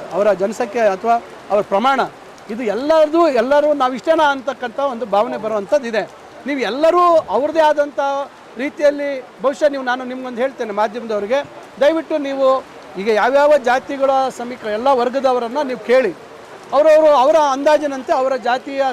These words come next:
ಜನಸಂಖ್ಯೆ ಎಷ್ಟಿದೆ ಅಂತೇಳಿ ಅವ್ರ ಹತ್ರ ನೀವು ಮಾಹಿತಿ ತಗೊಳ್ಳಿ. ಅದೆಲ್ಲ ಒಟ್ಟು ಮಾಡಿ ಬಹುಶಃ ಅದು ಹನ್ನೆರಡು, ಹದಿಮೂರು, ಹದಿನಾಲ್ಕು ಕೋಟಿ ನಮ್ಮ ರಾಜ್ಯದ ಜನಸಂಖ್ಯೆ ಆಗುವಂಥ ಅವಕಾಶ ಇರ್ತದೆ. ದಯವಿಟ್ಟು ಅದನ್ನು ನೀವೊಂದು ನಮ್ಮ ಮಾಧ್ಯಮದಲ್ಲಿ ವಿನಂತಿ ಮಾಡ್ಕೊಳ್ತೇನೆ, ದಯವಿಟ್ಟು ಆ ಒಂದು ಪ್ರಯತ್ನ ನೀವು ಮಾಡಿ.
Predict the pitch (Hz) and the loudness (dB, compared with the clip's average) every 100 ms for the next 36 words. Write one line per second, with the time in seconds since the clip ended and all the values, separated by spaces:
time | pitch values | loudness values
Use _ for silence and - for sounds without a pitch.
0 | 226 175 254 262 285 277 240 240 302 294 | -6 -10 -8 -6 -4 -4 -4 -4 -4 0
1 | 277 254 262 285 233 226 269 240 202 220 | 0 -2 -2 -2 -2 -6 -8 -6 -6 -6
2 | 262 214 196 240 302 - - - 247 311 | -8 -8 -4 -2 -4 -10 -16 -4 0 4
3 | 392 302 302 359 330 262 180 - - - | 6 6 4 2 2 2 -2 -8 -20 -4
4 | 254 311 - 320 277 262 226 254 339 330 | 2 2 4 4 4 2 0 0 2 4
5 | 320 285 294 320 254 285 285 233 302 311 | 2 2 0 0 0 0 -2 0 0 0
6 | 311 254 247 247 247 262 233 240 269 269 | -2 -6 -4 -4 -4 -8 -6 -6 -8 -4
7 | 269 240 233 269 208 220 226 208 190 208 | -4 -4 -6 -6 -6 -6 -8 -8 -10 -6
8 | 240 285 - - - 294 330 302 247 254 | -6 -6 -10 -10 0 0 0 0 0 -2
9 | 277 262 269 269 247 240 - - 214 247 | -6 -6 -4 -2 0 0 -2 -10 -6 -2
10 | 226 277 311 285 262 240 269 254 240 226 | 0 0 0 0 0 -2 -8 -8 -8 -8
11 | 220 196 240 311 277 339 330 277 277 262 | -8 -8 -4 0 2 2 2 2 0 0
12 | 269 330 285 240 202 185 | 0 0 -2 -4 -4 -6